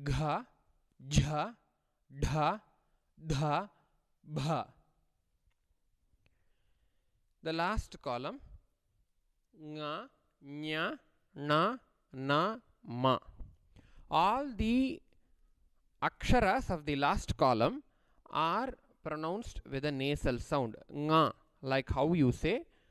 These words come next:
"Ganga." That "gang" is the sound. Mm.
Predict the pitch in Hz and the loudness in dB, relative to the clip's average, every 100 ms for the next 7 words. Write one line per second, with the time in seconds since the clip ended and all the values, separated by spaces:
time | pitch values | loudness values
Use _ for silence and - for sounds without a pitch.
0 | _ _ _ - 139 170 202 220 202 127 | _ _ _ -20 2 2 4 2 2 2
1 | 92 - - - _ _ _ _ - _ | 0 -10 -20 -20 _ _ _ _ -20 _
2 | 143 160 156 165 131 - _ 139 147 208 | -20 -16 -2 -2 -2 -12 _ -2 4 4
3 | 151 143 208 349 392 _ _ _ _ - | 4 -4 -6 -10 -14 _ _ _ _ -12
4 | 165 143 - 220 156 117 _ 175 180 139 | -8 -6 -4 -2 -4 -6 _ -8 -6 -6